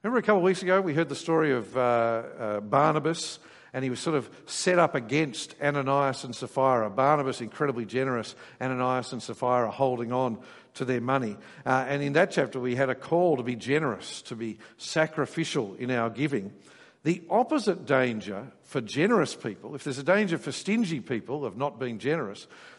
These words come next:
the danger for generous people is to think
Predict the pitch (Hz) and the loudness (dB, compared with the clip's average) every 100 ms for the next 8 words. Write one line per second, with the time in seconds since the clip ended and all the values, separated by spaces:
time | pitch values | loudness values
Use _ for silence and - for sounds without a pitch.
0 | - 143 165 254 294 226 - 160 104 135 | -8 0 4 4 2 0 0 -2 0 2
1 | 226 269 156 - - 120 117 131 135 - | 4 4 2 0 -2 -2 -2 -4 -6 -8
2 | 127 226 208 - | -2 2 2 -2